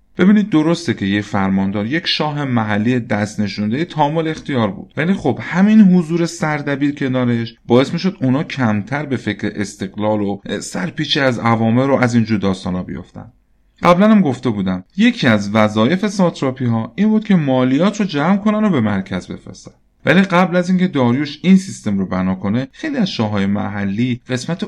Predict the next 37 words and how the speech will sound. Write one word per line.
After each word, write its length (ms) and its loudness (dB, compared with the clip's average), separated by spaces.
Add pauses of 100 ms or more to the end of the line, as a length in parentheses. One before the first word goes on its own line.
(120)
عمده 480 4
مالیات 520 0
جمع 260 -2
شده 260 -6
رو 100 -8 (200)
به 80 -2
مرکز 480 -2
می‌فرستادن، 640 -4
ولی 160 -10
یه 140 -2
مقدارش 460 2
هم 80 -4
کش 300 -4
می‌رفتن 340 0
برای 160 2
خودشون 640 -4
نگه 340 2
می‌داشتن 520 -2 (120)
که 80 0
بعد 200 2
از 160 2
سالها 800 0
ثروتی 480 4
برای 220 4
خودشون 420 -4
جمع 240 -2
کردن. 500 -8
بعدش 240 -2
هم 100 -2
که 120 -2
دیدیم 360 0
خیلی 240 2
هاشون 220 -2
یه 120 -2
جوری 200 -6
شاخ 320 -2
شدن، 380 -6